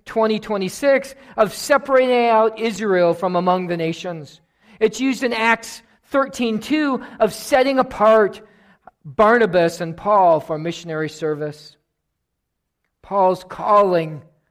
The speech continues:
was as an apostle, but his commissioning, his charge, his assignment, he was set apart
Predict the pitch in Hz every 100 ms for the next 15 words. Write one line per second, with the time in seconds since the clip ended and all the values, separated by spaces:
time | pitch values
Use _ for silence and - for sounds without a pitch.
0 | _ - 170 180 175 165 156 - 175 170
1 | 170 175 151 139 _ _ _ 180 180 180
2 | - 190 208 208 233 208 180 147 - _
3 | _ _ _ _ 202 - - - 233 220
4 | 214 202 175 147 - _ _ _ 208 180
5 | 220 - - - 226 226 240 226 214 208
6 | 190 202 - - _ _ _ _ _ 233
7 | 240 214 - - 277 226 214 - - 277
8 | 285 175 165 -